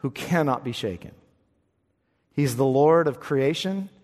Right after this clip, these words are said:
and he's the Lord of history. Elizabeth El-, Elliot, you know, uh, lost two husbands. And commenting on this psalm, she said, "Everything that seemed most dependable has given way for me. Mountains are falling, earth is reeling.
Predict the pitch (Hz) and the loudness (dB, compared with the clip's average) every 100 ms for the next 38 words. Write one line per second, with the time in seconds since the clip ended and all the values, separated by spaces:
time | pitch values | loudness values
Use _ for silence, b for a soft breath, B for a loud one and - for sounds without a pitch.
0 | _ _ _ _ _ _ 131 135 131 110 | _ _ _ _ _ _ -8 -4 -2 -2
1 | 123 120 127 123 131 123 - 98 82 71 | 0 2 0 -2 -6 -8 -8 -8 -8 -12
2 | - _ _ _ _ _ _ _ _ _ | -20 _ _ _ _ _ _ _ _ _
3 | _ _ _ _ 127 131 123 123 135 - | _ _ _ _ -2 -2 2 2 2 2
4 | 139 143 113 117 117 107 104 120 156 - | 2 2 0 -4 -6 -6 -6 -10 -16 -14
5 | 120 110 123 117 110 - - 165 117 113 | -10 -8 -2 -2 -2 -6 -2 0 0 -2
6 | 107 98 - - _ _ _ _ _ _ | -6 -6 -10 -20 _ _ _ _ _ _
7 | - 107 151 143 131 120 117 117 - 127 | -12 -6 -2 0 -2 -2 -2 -4 -4 -4
8 | 117 - 113 - 120 151 151 151 135 131 | -4 -6 -6 0 4 4 2 -2 -4 -6
9 | B B B B - - 160 143 139 165 | B B B B -8 -4 0 2 4 4
10 | - 139 - 185 165 120 117 120 107 120 | 2 -8 -6 -4 -2 -2 -4 -4 -4 -4
11 | 113 113 113 107 104 85 82 - _ _ | -4 -4 -4 -4 -10 -16 -18 -20 _ _
12 | _ _ _ _ _ _ _ _ _ - | _ _ _ _ _ _ _ _ _ -2
13 | 143 160 185 143 147 156 151 147 147 147 | 2 2 -2 -4 -2 4 6 4 2 0
14 | 160 156 135 123 143 143 143 143 | 0 0 -6 -2 2 2 2 -4